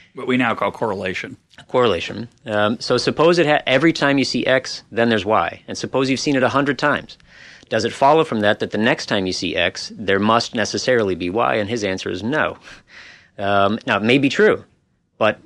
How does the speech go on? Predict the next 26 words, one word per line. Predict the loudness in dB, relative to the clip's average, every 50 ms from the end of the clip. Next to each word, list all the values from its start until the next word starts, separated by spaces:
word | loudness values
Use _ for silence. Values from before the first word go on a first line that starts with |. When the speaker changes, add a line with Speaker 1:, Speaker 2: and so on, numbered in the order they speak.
| -20 _ -14 -4
Speaker 2:
based | 0 2 2 2 2 2
on | 0 2 2
what | 2 2
we're | 2 2 2 4
able | 2 2 0 -4
to, | -8 -10 -14 -14 -14 -12 -8 -6 -6 -6 -4
we're | -2 0 2 4
able | 4 2 0
to | -2
perceive, | -6 -6 -8 -6 -4 -2 0 0 0 0
what | 0 -2
we | -4 -4
can | -6 -6
observe | -6 -4 -2 0 0 0
in | 0 0
the | 0
world, | 0 2 2 2 2 0 -2 -6
we | -8 -10 -8
can't | -4 -4 -4 -2 -2
know | -2 -2 -2
with | -2 -2
certainty | -2 -4 -4 -4 -4 -6 -8 -6
that, | -4 -4 -6 -6 -6 -6
uh, | -4 -4 -2
Y | 0 0 2 2 2
will, | 2 0 -2 -2 -4 -6